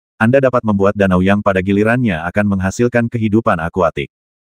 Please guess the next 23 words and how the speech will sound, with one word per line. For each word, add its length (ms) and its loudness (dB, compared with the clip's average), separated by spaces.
Terus-menerus 580 0
melakukan 480 0
perbuatan 480 2
baik 240 0
untuk 240 -2
orang-orang 560 0
dan 160 0
bersikap 400 -2
baik 300 -2
kepada 260 0
mereka 320 -2
tidak 240 0
peduli 320 2
seberapa 400 0
kecil 320 0
setiap 400 -2
perbuatan 560 0
Anda 240 0
akan 200 -2
mengembangkan 600 0
hati 380 -4
seorang 420 -2
suci. 400 -6